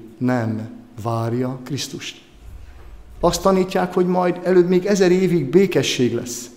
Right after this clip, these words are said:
Ezer évig még az emberi társadalom megoldja a problémákat. Tehát nem csak, hogy nem várják a két jel bekövezte-, bekövetkezése után, hogy jöjjön, hogy most már itt van közel, és készülnek rá,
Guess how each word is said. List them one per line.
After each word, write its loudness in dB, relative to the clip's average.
Ezer 8
évig 4
még 4
az 4
emberi 4
társadalom 2
megoldja 4
a 6
problémákat. 0
Tehát -2
nem 4
csak, 2
hogy 4
nem 6
várják 6
a -2
két 4
jel 6
bekövezte-, 0
bekövetkezése 2
után, 2
hogy 6
jöjjön, 8
hogy 4
most 2
már 6
itt 4
van 4
közel, 4
és 0
készülnek 8
rá, 2